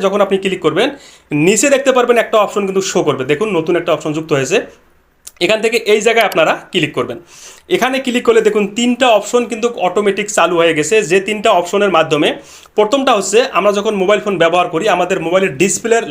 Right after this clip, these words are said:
লাইটিংটা কিন্তু খুব পাওয়ারফুল হয়, সেক্ষেত্রে মোবাইলের চার্জগুলো খুব দ্রুত শেষ হয়ে যায়। এখন এটা যদি on করে রাখেন, তাহলে মোবাইলের ডিসপ্লের লাইটিং খুব নরমাল থাকবে, চার্জ দ্রুত শেষ হবে না। দ্বিতীয়টা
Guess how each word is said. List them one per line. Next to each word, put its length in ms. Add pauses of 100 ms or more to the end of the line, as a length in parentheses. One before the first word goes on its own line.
(140)
লাইটিংটা 540
কিন্তু 220
খুব 80 (100)
পাওয়ারফুল 440
হয়, 120 (420)
সেক্ষেত্রে 400
মোবাইলের 320
চার্জগুলো 420
খুব 160
দ্রুত 220 (100)
শেষ 160
হয়ে 140
যায়। 120 (400)
এখন 160
এটা 200
যদি 120 (100)
on 140
করে 200
রাখেন, 200 (100)
তাহলে 180 (100)
মোবাইলের 340
ডিসপ্লের 460
লাইটিং 280 (120)
খুব 120 (260)
নরমাল 400
থাকবে, 220 (120)
চার্জ 240
দ্রুত 160 (120)
শেষ 160
হবে 180
না। 60 (560)
দ্বিতীয়টা 340